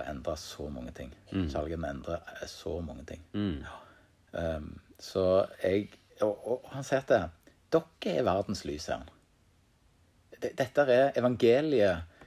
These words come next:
Speaker 1: skjer ifra hjerte til hjerte.
Speaker 2: Yes.
Speaker 1: Så betyr ikke det at det ikke er viktig at noen sier ut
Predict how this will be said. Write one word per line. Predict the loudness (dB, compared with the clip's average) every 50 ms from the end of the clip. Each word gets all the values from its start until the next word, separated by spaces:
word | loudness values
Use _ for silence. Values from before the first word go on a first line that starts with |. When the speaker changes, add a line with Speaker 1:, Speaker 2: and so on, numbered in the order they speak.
| -20 _ _ _ _ _ _ -12
Speaker 1:
skjer | -6 -4 -2 2 4 6 6 6 6 4 0 -6 -16 -18 -14 _
ifra | -6 -6 -6 -6 -4 0 2 4 6 6 4 4
hjerte | 0 -2 -4 -6 -8 -6 -4 -2 0
til | 0 -2
hjerte. | -2 -4 -6 -6 -6 -6 -6 -8 _
Speaker 2:
Yes. | -12 -12 -10 -10 -12 -14 -14 -12 -12 -12 -12 -12 -14 -14 -12
Speaker 1:
Så | -6 -4
betyr | -4 -4 -2 0 0 0 0
ikke | 0 -2 0 2
det | 2 2
at | 2 2 2
det | 0 0 0
ikke | 0 0 -2
er | -2 -2
viktig | -6 -8 -6 -4 -4 -2 0 -2
at | -2 0 -2
noen | -2 -2 -2 -2 -2 -2 -2 -2 -4 -6
sier | -10 -12 -12 -12 -10 -6 0 2 4 4 4 4 2 2 2 0
ut | 0 0 2 2 2 0 -2 -8 -12